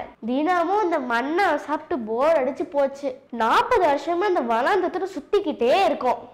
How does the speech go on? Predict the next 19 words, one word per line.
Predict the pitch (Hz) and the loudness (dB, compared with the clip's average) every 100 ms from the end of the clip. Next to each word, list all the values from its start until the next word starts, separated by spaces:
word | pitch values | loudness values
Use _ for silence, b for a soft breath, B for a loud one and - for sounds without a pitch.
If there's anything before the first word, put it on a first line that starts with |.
| - _ | -20 _
ஆண்டவர் | 254 311 466 440 403 403 | 0 2 4 4 4 2
எங்களுக்கு | 359 294 285 269 | 2 2 4 2
எந்த | 311 480 | 4 4
உதவியுமே | 302 392 381 339 277 440 453 | 4 2 2 2 2 0 2
செய்யல. | 285 285 294 240 - - | 2 4 2 2 -2 -4
நாங்க | 294 262 247 | 0 2 4
எகிப்துல | 285 480 - 508 427 349 | 6 4 4 4 6 4
இருந்திருந்தாலும் | 311 294 269 254 220 254 370 233 196 | 2 2 0 0 0 2 0 -2 -4
எங்களுக்கு | - 254 269 226 | -2 2 2 2
வேண்டிய | 285 415 427 415 | 2 4 2 2
சாப்பாடு | 330 302 370 370 | 0 2 0 2
நாங்க | 359 339 302 | 0 0 0
சமைச்சு | 254 294 392 | -2 -2 0
சாப்பிட்டுருப்போம், | 370 370 330 269 294 - - - | 0 0 -4 0 0 -2 -8 -6
எங்களுக்கு | 254 262 - | -4 -4 0
பிடிச்ச | 415 403 277 | 0 2 2
மாதிரி | 277 359 | 0 0
நாங்க | 370 302 | 0 2
வாழ்ந்திருப்போம். | 277 277 269 240 208 | 0 0 -2 -4 -6